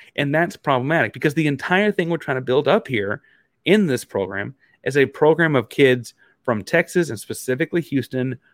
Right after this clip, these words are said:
for Houston. For the city is the hashtag for a reason. And Houston is one of, if not the, year in, year out. I mean, some years it's obviously the best. Some years it's arguably the best. Some years it's in the top three. But best recruiting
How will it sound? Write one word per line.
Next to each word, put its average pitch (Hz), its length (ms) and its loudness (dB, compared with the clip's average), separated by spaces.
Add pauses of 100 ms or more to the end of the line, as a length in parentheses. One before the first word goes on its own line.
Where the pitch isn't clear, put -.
(160)
for 139 240 6
Houston. 101 360 -6
For 196 440 4
the 180 180 2
city 151 360 -2
is 127 300 -4
the 131 100 -6
hashtag 117 680 -6 (300)
for 127 200 2
a 120 140 2
reason. 113 460 -2 (240)
And 139 100 -2
Houston 196 340 2
is 135 160 0
one 165 260 2
of, 151 180 2
if 151 180 2
not 151 340 0
the, 131 440 2
year 127 260 2
in, 147 140 2
year 127 140 2
out. 110 180 2
I 139 40 -2
mean, 110 140 -2
some 127 160 2
years 120 200 2
it's 113 180 -6
obviously 107 400 -4
the 110 100 0
best. 110 300 2 (180)
Some 131 180 -2
years 110 200 0
it's - 160 -10 (340)
arguably 127 440 2
the 117 60 4
best. 117 300 4
Some 107 140 -4
years 101 120 -6
it's - 140 -10
in 107 140 -4
the 98 80 -6
top - 320 -4
three. 123 340 4 (280)
But - 180 4 (440)
best 151 220 4
recruiting 165 800 6